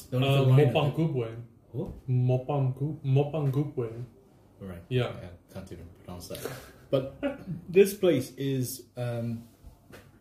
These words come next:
Speaker 1: famous for the discovery of a gold rhinoceros, right?
Speaker 2: Mm-hmm.
Speaker 1: Which is now in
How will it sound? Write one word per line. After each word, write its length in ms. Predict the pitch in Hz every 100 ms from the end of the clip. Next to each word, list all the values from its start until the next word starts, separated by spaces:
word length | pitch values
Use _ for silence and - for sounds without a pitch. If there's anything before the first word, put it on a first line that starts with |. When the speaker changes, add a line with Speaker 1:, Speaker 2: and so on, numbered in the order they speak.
| -
Speaker 1:
famous 520 | - 185 196 151 123
for 120 | - 117
the 80 |
discovery 680 | 107 110 - 143 135 104 95
of 140 | 101 104
a 60 |
gold 560 | 101 101 120 113 113 101
rhinoceros, 720 | 104 104 113 - - - - -
right? 200 | 143 - 151
Speaker 2:
Mm-hmm. 220 | 127 151 - - - - - - - -
Speaker 1:
Which 180 | - -
is 120 | 110
now 320 | 110 107 104
in 300 | 104 98 95